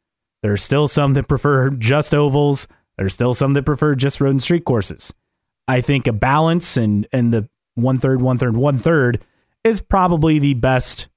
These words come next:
combination of those features. Now, we mentioned last week that Marshall Pruett chatted with Mark Miles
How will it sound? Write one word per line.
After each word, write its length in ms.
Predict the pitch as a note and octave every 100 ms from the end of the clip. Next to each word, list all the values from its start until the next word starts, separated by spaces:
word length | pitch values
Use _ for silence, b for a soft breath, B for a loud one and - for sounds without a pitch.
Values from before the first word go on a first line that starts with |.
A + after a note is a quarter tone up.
| _ _ _ _ -
combination 880 | D3 C3+ B2+ C3 A#2+ - A#2+ A2 G#2+ - _ _ -
of 180 | C3
those 220 | A#2+ A#2 -
features. 640 | C#3+ C3+ - F#2+ - - -
Now, 520 | C3+ C#3 C3 B2+ - _ _ _ _ _ _ _ _ -
we 140 | C#3
mentioned 320 | C#3+ A#2+ B2+
last 320 | C3 D#3+ D#3
week 400 | D#3 C#3+ C3 - -
that 300 | B2+ A#2+ A#2+ - _ _ _
Marshall 280 | C3 B2 B2
Pruett 400 | - D#3 D#3 C3+ - _ _
chatted 260 | - C3 B2
with 160 | A2+
Mark 220 | B2 G#2+ -
Miles 600 | C#3+ D3+ D3 C#3 -